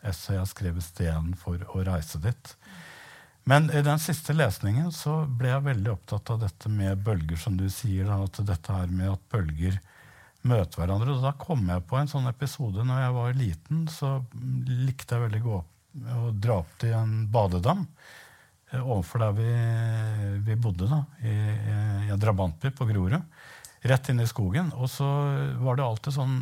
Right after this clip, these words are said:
eh, rett før det begynte å regne, så var det helt stille, ikke sant? Og da dro alle hjem. Så da husker jeg at jeg, jeg satte meg på stupbrettet, og så hadde jeg plukket med meg sånn fire-fem stener. Og så var det det å kaste de ganske raskt, da.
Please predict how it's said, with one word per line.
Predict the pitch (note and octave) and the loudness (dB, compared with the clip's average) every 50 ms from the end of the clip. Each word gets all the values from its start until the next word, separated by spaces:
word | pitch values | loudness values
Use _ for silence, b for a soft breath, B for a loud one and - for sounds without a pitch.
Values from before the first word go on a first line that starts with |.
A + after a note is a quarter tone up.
| A#2 - - | -2 -6 -8
eh, | G#2 A2+ A#2+ A#2+ B2 B2 A#2+ B2 B2 A#2 A2+ A2+ - C3 A#2+ A#2+ | -4 -2 0 2 2 2 2 0 0 -2 -4 -6 -6 -4 -2 0
rett | B2 A#2+ - | 0 -2 -2
før | - - A#2+ | -4 -2 -2
det | A#2+ A#2+ | 0 2
begynte | A#2+ G2+ F2+ - A#2+ | 0 0 0 0 2
å | B2+ | 2
regne, | B2 G#2+ F#2 F#2 A2 C3 | 2 2 2 0 0 -2
så | - - B2+ B2+ | -2 -4 -4 -2
var | B2+ | -2
det | B2+ A#2+ A2+ - - - - - | -2 -2 -4 -8 -14 -20 -10 -4
helt | - B2 C3 C#3+ - | -4 -2 -2 -4 -6
stille, | - - - - A#2 F#2+ A2 D3 D#3 D#3+ | -8 -8 -4 -2 -2 0 0 -2 -4 -6
ikke | - - | -8 -6
sant? | D3 D3+ D#3 - B B B B B B B B | -6 -6 -6 -8 B B B B B B B B
Og | B2+ A#2+ | 0 0
da | B2+ B2 B2+ | 2 2 0
dro | B2+ B2 B2+ C3+ C3 | 0 -2 -2 0 0
alle | B2+ A#2+ C3 | 0 0 2
hjem. | C3 C3+ D#3 F3 C3 - - - - B A#3 G#3 F#3 E3 D#3 B B B B B B B B | 2 2 0 0 -2 -6 -10 -18 -20 B -20 -18 -18 -16 -16 B B B B B B B B
Så | - - C3 | -8 -2 0
da | C3+ D3 D#3 | 2 2 2
husker | C3 - - A#2+ | 2 0 -2 -4
jeg | A2+ | -2
at | - | 0
jeg, | C3+ C3 C3 C3 A#2+ | 0 0 0 0 0
jeg | B2+ B2 | -2 0
satte | - D3+ C3 - - G2+ | 0 -2 -2 -2 -2 -6
meg | G2 - | -4 -4
på | - | -4
stupbrettet, | C3 - - A#2+ G2 - - G#2+ G2 - - D3 | -6 -4 -4 -4 -4 -4 -4 -4 -4 -2 -2 -4
og | D3 | -2
så | C#3 C3+ | 0 0
hadde | C3 C3 C3+ | 0 0 0
jeg | C3+ C3 - | -2 -2 -2
plukket | D#3 C#3+ - - E2 D#2+ - | -4 -4 -4 -6 -8 -4 -2
med | F#2+ F#2 | -2 0
meg | G2+ A#2+ B2+ - | 2 2 0 0
sånn | - A2+ A2 A#2 A2 A#2 | 0 0 0 0 0 -2
fire-fem | - - A#2+ G#2+ A2+ G#2+ A#2 A2+ B2 - | -2 0 0 0 2 0 0 0 -2 -2
stener. | - - C3+ G#2+ F#2+ G#2 D#3+ - - - B B B B B B B B B B B | -2 0 0 2 2 2 0 -2 -4 -12 B B B B B B B B B B B
Og | - B2+ A#2 | -4 -4 0
så | - D3+ D3 | 0 0 2
var | D3 B2+ C3+ | 2 2 2
det | C#3 C#3 | 2 2
det | C3+ B2+ B2+ | 2 0 0
å | |
kaste | B2+ - C#3 A#2+ - - - | 0 -2 -4 -4 -4 -4 -2
de | A#2+ B2 | 0 2
ganske | B2 A2+ - - B2+ A#2+ | 2 0 0 0 0 0
raskt, | B2+ C#3+ - - - - - - - | 2 0 0 -4 -10 -16 -12 -4 -4
da. | D#3+ | -4